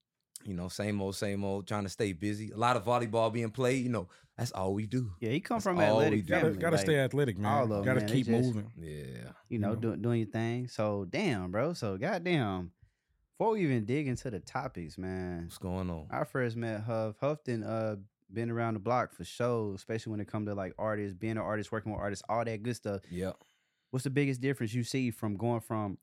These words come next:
Speaker 2: recording music
Speaker 1: Mm-hmm.
Speaker 2: to helping others with their music? As I'ma do it like that, you feel
Speaker 1: Mm-hmm.
Speaker 2: me? 'Cause artists be sensitive.
Speaker 1: <laughs>
Speaker 2: But, uh, wh-, what's the biggest difference you see, bro, from, from going from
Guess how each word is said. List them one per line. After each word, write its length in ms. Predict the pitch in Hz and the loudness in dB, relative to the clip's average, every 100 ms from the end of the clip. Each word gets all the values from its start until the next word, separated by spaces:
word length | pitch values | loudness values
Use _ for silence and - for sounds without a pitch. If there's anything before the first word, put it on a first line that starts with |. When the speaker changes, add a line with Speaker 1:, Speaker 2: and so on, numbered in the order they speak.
| - | -6
Speaker 2:
recording 520 | 104 - 135 139 139 | -4 0 0 2 2
music 400 | 147 135 135 123 - | 0 -2 -4 -6 -8
Speaker 1:
Mm-hmm. 200 | 87 87 | -8 -6
Speaker 2:
to 500 | 82 110 104 101 90 - _ _ _ _ _ - | -2 0 2 0 -2 -8 _ _ _ _ _ -2
helping 340 | 135 113 110 | 0 0 0
others 400 | 120 127 113 92 | 0 2 0 -2
with 200 | 107 117 | 0 0
their 140 | 92 87 | 0 0
music? 360 | 87 82 80 | -2 -4 -4
As 180 | 85 - - | -4 -4 -4
I'ma 220 | 101 90 82 | -4 -4 -4
do 140 | 110 110 | 0 0
it 60 | |
like 240 | 101 95 - | 0 -2 -2
that, 240 | 110 87 | -2 -2
you 160 | 95 92 | -2 -2
feel 100 | 101 | -2
Speaker 1:
Mm-hmm. 80 | 101 | -2
Speaker 2:
me? 60 | |
'Cause 180 | - 87 | -6 -4
artists 320 | 87 104 95 | -2 0 -2
be 140 | 87 90 | -4 -4
sensitive. 600 | 117 110 95 87 85 82 - - | -2 -2 -4 -6 -6 -6 -10 -18
Speaker 1:
<laughs> 180 | - - | -16 -2
Speaker 2:
But, 240 | 101 95 98 | 0 2 2
uh, 340 | 98 90 87 85 - _ | 2 2 -2 -6 -20 _
wh-, 120 | 143 143 | -4 2
what's 160 | 175 | 2
the 80 | 185 | 2
biggest 280 | 165 165 156 | -2 0 0
difference 300 | 156 147 131 | -2 -2 -4
you 60 | 139 | -4
see, 180 | - 113 | -4 -2
bro, 200 | 110 110 | 0 0
from, 240 | - 98 | -2 -6
from 220 | - 107 92 | -4 -6 -2
going 220 | 113 113 | 0 -2
from 300 | - 98 | -4 -6